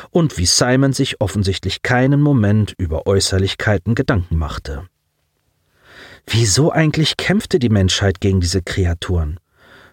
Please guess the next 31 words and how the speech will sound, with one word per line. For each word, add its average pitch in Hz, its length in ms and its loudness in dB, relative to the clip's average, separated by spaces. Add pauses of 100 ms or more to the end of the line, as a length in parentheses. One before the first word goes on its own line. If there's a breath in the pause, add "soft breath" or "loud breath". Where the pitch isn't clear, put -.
Sie 82 360 0
schienen 117 420 2
weder 110 220 2
dumm 135 240 2
noch 135 160 0
aggressiv 131 540 -2
zu 113 180 0
sein, 101 340 2 (640 loud breath)
anders 151 440 2
als - 240 -4
die 95 80 -2
meisten 101 420 2
Menschen. 90 480 -2 (840)
Ein 98 200 0
wenig 120 400 2
fühlte 113 300 0
er 95 100 0
sich - 220 -6
gerade 117 360 0
in 117 140 0
Simons 123 480 0
Ansichten 117 500 0
bestärkt, 113 540 0 (420 loud breath)
dass 143 320 2
Aliens 180 680 2
gar 110 260 2
nicht 113 200 0
so 165 140 0
falsch 131 340 0
sein 80 260 -4
konnten. 80 460 -10